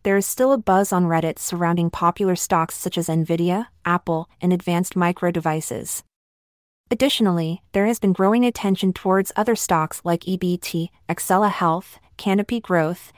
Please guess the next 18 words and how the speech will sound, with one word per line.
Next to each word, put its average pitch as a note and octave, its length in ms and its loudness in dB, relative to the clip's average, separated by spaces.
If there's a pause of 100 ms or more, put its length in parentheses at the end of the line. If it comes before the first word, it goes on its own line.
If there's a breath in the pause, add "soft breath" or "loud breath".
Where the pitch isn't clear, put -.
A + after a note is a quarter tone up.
(100 soft breath)
and F3+ 160 6
Novo A3+ 400 4
Integrated F3 520 0
Sciences. E3+ 760 -4 (880)
On A3+ 80 4
another A3+ 400 4
note, F3+ 400 0 (140 soft breath)
heavily C4 340 0
shorted G#3+ 400 0
stocks - 460 0
like F3 160 0
Novavax, F3+ 760 0 (240 soft breath)
Fisker A#3 340 2
Automotive G3+ 440 4
Holdings G3 420 2
Incorporated, E3+ 800 0 (160)
Carvana F#3+ 420 2
Company, E3+ 480 0